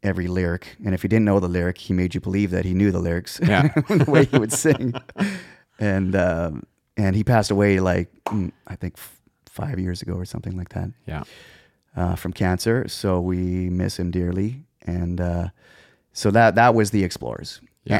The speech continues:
Speaker 1: a-, and the Underground Outlaws. So we, we wore two hats.
Speaker 2: Do you
Speaker 1: Sa-,
Speaker 2: ever,
Speaker 1: same guys.
Speaker 2: do you remember me sitting with, in with you guys a couple times?
Speaker 1: Um, refresh my memory.
Speaker 2: Uh, I think it was once or twice. Well, we had a mutual friend, Jay Allen from
Speaker 1: Yes.
Speaker 2: Notables.
Speaker 1: Yes.
Speaker 2: And I used to do a lot of work,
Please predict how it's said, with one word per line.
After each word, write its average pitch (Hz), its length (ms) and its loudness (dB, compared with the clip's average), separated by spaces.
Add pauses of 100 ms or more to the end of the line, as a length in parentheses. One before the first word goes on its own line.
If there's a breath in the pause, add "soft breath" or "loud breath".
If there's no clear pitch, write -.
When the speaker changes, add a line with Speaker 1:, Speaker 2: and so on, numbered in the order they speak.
Speaker 1:
a-, - 40 -4
and 131 180 4
the 101 80 4
Underground 92 360 0
Outlaws. 90 400 -2
So - 100 -6
we, 110 160 0
we 117 200 0
wore 123 220 4
two - 200 -4
hats. - 440 -6 (360)
Speaker 2:
Do 113 80 2
you 127 60 10
Speaker 1:
Sa-, 131 40 8
Speaker 2:
ever, 123 100 0
Speaker 1:
same 117 200 0
guys. 92 280 -2
Speaker 2:
do - 80 -2
you 113 40 4
remember 117 220 6
me 107 220 2 (240)
sitting 101 360 0
with, 98 160 2 (100)
in 98 200 0
with 101 120 -4
you 101 80 -2
guys 95 220 2
a 101 40 -8
couple 95 260 -4
times? 104 400 -4 (460 soft breath)
Speaker 1:
Um, 85 680 2
refresh 90 420 -4
my 95 80 -4
memory. 98 400 -4 (500 soft breath)
Speaker 2:
Uh, 98 160 -2 (200)
I - 60 -8
think 170 200 -4
it 151 40 -2
was 98 200 -8
once 120 240 0
or - 40 -16
twice. 90 260 0 (420)
Well, 110 140 6
we 117 100 6
had 127 100 6
a 120 40 8
mutual 113 340 4
friend, 85 400 0
Jay 85 260 0
Allen 82 300 0
from 82 320 -4
Speaker 1:
Yes. - 400 -4
Speaker 2:
Notables. 80 560 -4
Speaker 1:
Yes. 98 460 -4
Speaker 2:
And 92 100 -4
I 90 40 2
used 101 140 -2
to 98 60 -2
do 87 160 0
a 82 40 0
lot 85 180 2
of 82 80 0
work, 80 420 -4